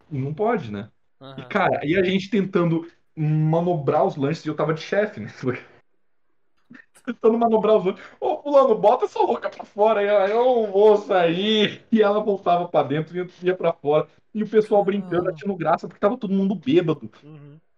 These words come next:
Speaker 1: Tá ligado? E um outro tentando entrar, a galera tentando sentar no balcão. E, caralho, que horror! Que merda! E é o fedor, e o calor, e todo mundo bêbado.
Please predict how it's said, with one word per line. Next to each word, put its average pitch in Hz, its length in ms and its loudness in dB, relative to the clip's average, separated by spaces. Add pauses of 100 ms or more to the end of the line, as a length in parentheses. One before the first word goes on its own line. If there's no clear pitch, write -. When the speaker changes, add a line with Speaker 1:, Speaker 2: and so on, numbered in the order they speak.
(160)
Speaker 1:
Tá 147 80 -4
ligado? 151 320 0
E 160 140 -2
um 175 100 -2
outro 202 180 -2
tentando 190 360 -4
entrar, 160 420 2
a 143 40 4
galera 160 240 -2
tentando 175 260 -10
sentar 175 280 -8
no 165 80 -6
balcão. 160 540 -2 (340)
E, - 60 -18 (100)
caralho, 285 400 -10 (880)
que - 140 -12
horror! 269 1000 -4 (360)
Que - 160 -12
merda! 294 840 -2
E 226 120 -2
é 269 60 2
o 269 60 -4
fedor, 196 640 6
e 202 40 0
o 220 80 -4
calor, 190 580 6
e 190 40 -2
todo 233 180 -8
mundo 247 180 -4
bêbado. 165 580 0